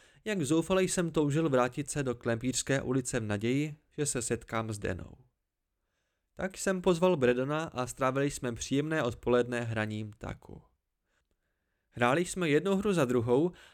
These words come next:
a já prohrával pokaždé jiným a pokaždé napínavým způsobem.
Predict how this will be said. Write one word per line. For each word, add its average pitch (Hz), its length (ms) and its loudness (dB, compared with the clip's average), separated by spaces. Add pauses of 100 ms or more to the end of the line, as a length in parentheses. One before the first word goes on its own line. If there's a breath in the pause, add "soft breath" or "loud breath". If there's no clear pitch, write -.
a 120 60 0
já 160 260 4
prohrával 185 520 4
pokaždé 143 540 0
jiným 135 440 0
a 107 120 -2
pokaždé 165 600 2
napínavým 127 600 -2
způsobem. 104 680 -4